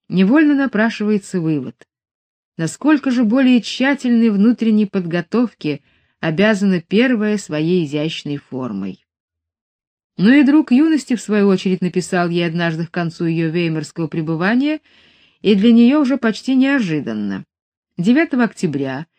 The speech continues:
когда Шарлотта занималась своим утренним туалетом, Магер вручил ей карточку, после чего его весьма нелегко было выпроводить из комнаты. Она прочитала:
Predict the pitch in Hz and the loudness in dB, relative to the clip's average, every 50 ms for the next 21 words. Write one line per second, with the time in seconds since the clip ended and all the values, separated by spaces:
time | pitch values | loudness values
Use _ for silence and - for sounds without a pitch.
0 | _ _ _ _ - 185 185 202 285 311 233 - 233 214 226 240 277 269 - 214 | _ _ _ _ -2 -2 0 2 2 0 2 2 0 2 2 2 0 0 0 0
1 | 190 180 185 185 185 202 240 240 208 180 - - - 165 170 170 170 - - 240 | 0 2 2 2 4 4 2 2 0 0 -2 -6 -6 -4 -2 -2 -2 -2 -2 -4
2 | - - 165 165 151 147 143 175 175 170 170 165 160 156 - - 208 226 226 - | -4 -2 -4 -4 -4 -4 -4 -4 -2 -2 -2 -2 -2 -4 -4 -4 -4 -4 -4 -4
3 | _ _ _ _ _ _ _ _ - 185 190 214 254 294 277 277 311 294 233 208 | _ _ _ _ _ _ _ _ 2 4 4 6 4 4 2 2 2 2 2 2
4 | 202 - - 247 262 240 233 240 233 - - 170 156 151 - - 214 - - - | 0 0 0 0 0 2 2 2 2 0 -2 -2 -2 -2 -4 -6 -8 -8 -10 -8
5 | - 294 311 - _ _ _ _ _ _ _ _ _ - 214 202 - 214 196 - | -6 -6 -6 -6 _ _ _ _ _ _ _ _ _ -4 -2 -2 -2 -4 -4 -2
6 | 220 208 262 302 277 254 226 208 254 285 254 247 190 - - 202 214 240 277 262 | -2 0 2 2 4 4 4 4 2 2 2 2 0 0 0 0 2 2 4 4
7 | 247 208 214 185 - - 226 262 233 208 233 240 247 226 190 208 214 - 220 233 | 4 4 2 0 -2 -2 -2 -2 0 2 2 2 2 2 2 0 0 0 0 0
8 | 214 220 202 214 - - 233 - - - - 147 120 123 123 123 127 _ 120 123 | 0 0 -2 -2 -4 -4 -6 -8 -8 -8 -6 -6 -6 -6 -8 -10 -10 _ -10 -10
9 | - _ _ _ _ _ _ _ _ _ _ _ _ 180 190 240 262 247 254 262 | -10 _ _ _ _ _ _ _ _ _ _ _ _ 0 2 2 2 2 -2 -4
10 | - - 254 - - 165 143 131 123 - 165 | -4 -6 -8 -6 -6 -6 -6 -6 -6 -10 -12